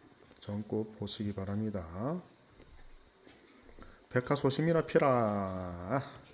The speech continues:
<laughs> 자, 난초 육질, 어, 단엽성지로 되어 있는, 예,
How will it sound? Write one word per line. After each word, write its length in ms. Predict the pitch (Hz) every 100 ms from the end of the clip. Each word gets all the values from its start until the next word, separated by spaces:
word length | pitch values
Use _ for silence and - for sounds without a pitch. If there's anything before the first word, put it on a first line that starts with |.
| - -
<laughs> 1500 | - - 95 120 - 87 - - - - - - - 160 -
자, 140 | - - 80 76 - - 98
난초 640 | 92 - 117 135 156 175 135
육질, 580 | 107 - 110 117 143 156 - - - - -
어, 140 | 95 85
단엽성지로 1000 | 110 113 107 107 98 95 95 107 120 120
되어 240 | 101 98
있는, 480 | 92 92 107 139 165 - - - - - -
예, 60 | -